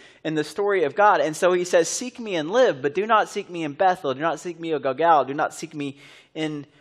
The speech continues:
Beersheba." Now, why would God tell them not to seek them there? Because that's the past.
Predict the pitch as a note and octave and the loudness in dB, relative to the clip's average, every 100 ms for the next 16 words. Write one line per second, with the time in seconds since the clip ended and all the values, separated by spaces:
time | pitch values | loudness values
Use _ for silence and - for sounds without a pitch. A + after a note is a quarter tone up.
0 | _ - C3+ - B3 A3 G2+ - _ _ | _ -4 -4 -4 -8 -6 -6 -8 _ _
1 | _ _ _ _ _ E3+ F3 F#3 G#3+ C4+ | _ _ _ _ _ 2 6 8 8 4
2 | D4+ A3 F#3+ F#3+ F#3+ - G3 G3+ E3 E3+ | 0 0 2 4 2 -2 0 2 0 -2
3 | C3+ B2+ C#3 D#3 - F3 - - D#3+ D#3 | -2 -2 0 0 -2 -12 -12 -10 -12 -14
4 | C3+ C3+ B2+ A2+ A2+ B2+ A#2 - - _ | -6 -4 -4 -8 -8 -4 -4 -8 -20 _
5 | _ _ _ _ _ _ _ _ _ _ | _ _ _ _ _ _ _ _ _ _
6 | _ _ - E3+ E3+ F3+ F3 - C3 - | _ _ -14 -8 -6 -4 -6 -10 -12 -12
7 | - E3+ - - - - | -10 -10 -10 -14 -20 -20